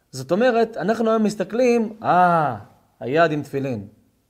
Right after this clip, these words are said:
המבט האלוקי זה מה, מי הניח את התפילין. זה מי הכין את התפילין, מי תרם את התפילין. זה שהנחת, אתה חייב להניח.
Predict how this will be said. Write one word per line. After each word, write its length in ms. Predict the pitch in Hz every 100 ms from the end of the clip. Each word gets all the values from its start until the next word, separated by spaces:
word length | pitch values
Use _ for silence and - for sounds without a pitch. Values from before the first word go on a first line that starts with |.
| _ _ _
המבט 440 | 139 147 147 247 254
האלוקי 680 | 214 170 160 294 285 294 - _ _ _ -
זה 280 | 117 113 156
מה, 640 | 175 208 294 311 285 277 - _ _ _ -
מי 680 | 165 214 320 330 294 294 294 _ _ -
הניח 400 | 202 269 359 302
את 80 | -
התפילין. 500 | - - 139 113 95 - _ _ _ _ _ _ _
זה 200 | 139 131
מי 220 | 208 302 285
הכין 260 | - 320
את 60 | 277
התפילין, 440 | - 180 135 104 -
מי 140 | 185 262
תרם 340 | 285 262 311 285
את 60 |
התפילין. 440 | 214 - 147 110 95 - _ _ _ _
זה 220 | 131 240
שהנחת, 520 | 196 233 202 190 - 196
אתה 200 | 180 208
חייב 300 | 262 339 320
להניח. 480 | 139 104 95 -